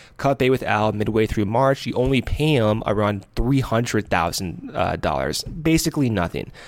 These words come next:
So I think that's the logic with this is, okay, let's get Al with these new coaches. Let's see what else we can do to unearth some of that potential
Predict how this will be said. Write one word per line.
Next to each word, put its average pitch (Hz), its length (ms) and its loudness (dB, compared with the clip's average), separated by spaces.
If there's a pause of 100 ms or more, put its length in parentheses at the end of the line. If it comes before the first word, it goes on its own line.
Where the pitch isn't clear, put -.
(320)
So 147 240 2
I 143 100 0
think 131 300 -4
that's 131 340 2
the 165 120 2
logic 110 500 2
with 98 260 0
this 135 280 2
is, 107 280 0
okay, - 380 -2
let's 117 260 -2
get - 260 0
Al 127 380 2 (360)
with 143 320 0
these 143 220 2
new 120 160 4
coaches. 101 560 0
Let's - 200 -2
see 180 440 2
what 135 240 2
else 120 380 0
we 113 80 0
can 95 220 -4
do 120 400 4 (240)
to 135 200 2
unearth 131 680 2
some 127 240 2
of 123 80 2
that 107 180 2
potential 98 680 0